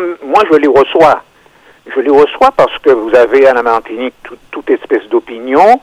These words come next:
et, et vous avez aussi des, des opinions donc, de, de, de ce type. Euh, bon, je, je fais pas, <laughs> certains, hier encore, il y a quelqu'un qui me disait, ce, ce genre de fake news, là,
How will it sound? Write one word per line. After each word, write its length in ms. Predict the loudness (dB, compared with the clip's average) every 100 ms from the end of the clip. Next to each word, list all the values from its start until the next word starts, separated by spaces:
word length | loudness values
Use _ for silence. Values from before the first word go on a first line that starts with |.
| _ _ _ _ _
et, 320 | -4 -4 -2 -4
et 40 |
vous 200 | -4 -2
avez 220 | 0 0
aussi 560 | -2 -2 -10 -12 -8 -6
des, 360 | -4 -2 -2 -8 _ _ -14
des 200 | -10 -8
opinions 640 | -8 -10 -18 -8 -4 -4 -4
donc, 280 | -4 -4 -4
de, 300 | -4 -4 -6
de, 180 | -6 -6
de 120 | -4 -4
ce 60 | -4
type. 320 | -6 -8 -12 _ _ _ _ _ 0
Euh, 460 | 2 4 2 -2 -6
bon, 260 | -6 -4 -2
je, 100 | -2 -2 -4 -14 _ _ -16
je 60 |
fais 160 | -8 -6
pas, 200 | -4 -6 -6 -10 -10
<laughs> 300 | -14 -20 -20
certains, 480 | -10 0 0 0 -4 -4 -8 -16
hier 220 | -2 0
encore, 400 | 2 0 2 2
il 60 | 4
y 40 |
a 60 | 2
quelqu'un 340 | 2 0 -4
qui 120 | -10 -8
me 140 | -8
disait, 440 | -8 -8 0 0 0
ce, 160 | -6 -10 -12 -20 _ -6
ce 100 | -4 -2
genre 220 | -2 -2
de 120 | -2 -4
fake 280 | -4 -8
news, 240 | -8 -8 -6 -2
là, 200 | 0 0